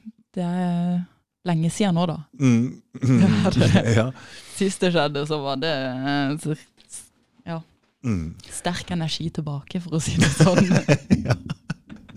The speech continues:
Speaker 2: Ja, det er bra. Man må lære å forsvare seg som dame, altså. <clears throat> Det er helt klart.
Speaker 1: Ja, vi er jo vi er jo følelsesmenn. Det er jo vi som,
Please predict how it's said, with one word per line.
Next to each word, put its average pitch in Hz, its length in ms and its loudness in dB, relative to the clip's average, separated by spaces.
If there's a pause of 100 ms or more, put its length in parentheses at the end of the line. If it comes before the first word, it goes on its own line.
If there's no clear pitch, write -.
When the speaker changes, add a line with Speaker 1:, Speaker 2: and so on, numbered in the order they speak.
(1040)
Speaker 2:
Ja, - 80 -4
det 95 160 -2
er 92 140 -4
bra. 90 160 -6 (800)
Man 98 120 -4
må 104 80 2
lære 90 220 2
å 82 40 -12
forsvare 95 400 0
seg 95 140 -2
som 107 180 -2
dame, 104 300 -4
altså. - 180 -16 (220)
<clears throat> 98 480 -10
Det 92 80 -8
er 95 80 -8
helt 92 140 -10
klart. 180 120 -2
Speaker 1:
Ja, - 400 0
vi 196 80 -6
er 180 220 -4
jo 226 140 -6 (1800)
vi 196 80 -6
er 165 220 -2
jo 226 120 -2
følelsesmenn. 180 800 -4
Det 180 80 2
er 175 40 2
jo 180 80 0
vi 165 120 -2
som, 170 760 -4